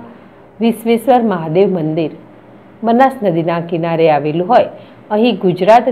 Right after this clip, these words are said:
તેમજ રાજસ્થાનમાંથી નદીના ખરખર વહેતા પાણીમાં શ્રદ્ધાળુઓ સ્નાન કરી નજીક આવેલા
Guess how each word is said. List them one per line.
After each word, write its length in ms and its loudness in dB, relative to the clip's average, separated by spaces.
તેમજ 380 0
રાજસ્થાનમાંથી 1000 -2
નદીના 440 2
ખરખર 540 0
વહેતા 360 -2
પાણીમાં 600 -2
શ્રદ્ધાળુઓ 680 4
સ્નાન 420 -8
કરી 340 0
નજીક 360 -2
આવેલા 360 0